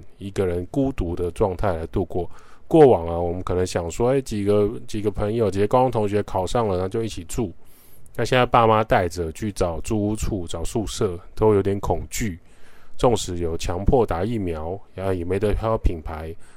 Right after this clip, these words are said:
那总之就是要开学了，然后小朋友要有地方住，不然就是大学，大学期待的大一新鲜人的那个理想梦幻的状态要实现了，只不过它笼罩在一个疫情的阴影之下。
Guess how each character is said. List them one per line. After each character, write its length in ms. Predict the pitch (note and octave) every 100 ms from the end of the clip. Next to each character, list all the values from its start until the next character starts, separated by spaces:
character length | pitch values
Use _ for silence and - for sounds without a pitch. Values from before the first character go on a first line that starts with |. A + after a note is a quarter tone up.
| -
那 80 | -
总 180 | A2+ F2+
之 120 | E2+
就 80 | A2+
是 80 | A2
要 80 | A#2+
开 300 | - A2+ A2+
学 240 | - D#2+
了， 80 | D#2+
然 60 | F#2
后 60 |
小 140 | G#2 G#2
朋 120 | A2
友 60 |
要 40 | G2+
有 60 |
地 100 | F#2+
方 180 | G#2+ G#2+
住， 320 | G#2 C3 F#2+ D2 - - - -
不 80 | -
然 140 | A2+
就 140 | G2+ A2+
是 120 | A#2
大 240 | A#2+ A2
学， 340 | F2+ - F2 F#2 - -
大 180 | - A#2
学 180 | G2+ G#2+
期 240 | G2+ -
待 200 | G#2+ A#2
的 200 | G2+ G2 - -
大 240 | C#3+ A#2+
一 180 | A#2+ B2+
新 300 | B2 C3+ C3
鲜 260 | - B2+ B2+
人 240 | F2 E2+
的 140 | F#2+
那 140 | F#2 G2
个 280 | F#2+ E2 - -
理 200 | G#2 A2
想 260 | C3+ B2 E2
梦 240 | F#2 B2
幻 160 | F#2+ A#2
的 80 | F2+
状 280 | - G2 F2
态 280 | - E2 D2+ - - -
要 140 | G#2+ G2+
实 240 | - F2
现 280 | - G#2+ E2
了， 80 | D#2 - - - -
只 120 | F#2+
不 120 | F2
过 160 | F2+ A#2
它 120 | G#2
笼 240 | G#2+ E2+ D#2
罩 220 | G#2 F#2+
在 160 | G2
一 60 | F2+
个 80 | F2+
疫 200 | A#2+ G#2
情 240 | - F#2
的 120 | E2+
阴 220 | F#2+ G#2 G2
影 120 | D#2+
之 100 | -
下。 280 | - - F3